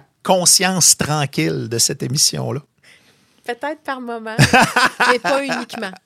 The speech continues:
Speaker 1: OK.
Speaker 2: Parce qu'on
Speaker 1: OK.
Speaker 2: a tous nos angles morts.
Speaker 1: Oui.
Speaker 2: Parce qu'on a tous nos chambres d'écho.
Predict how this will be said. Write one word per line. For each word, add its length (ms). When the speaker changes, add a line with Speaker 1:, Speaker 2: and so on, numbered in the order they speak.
Speaker 1:
OK. 300
Speaker 2:
Parce 220
qu'on 140
Speaker 1:
OK. 100
Speaker 2:
a 80
tous 320
nos 160
angles 320
morts. 420
Speaker 1:
Oui. 220
Speaker 2:
Parce 160
qu'on 220
a 80
tous 300
nos 140
chambres 340
d'écho. 340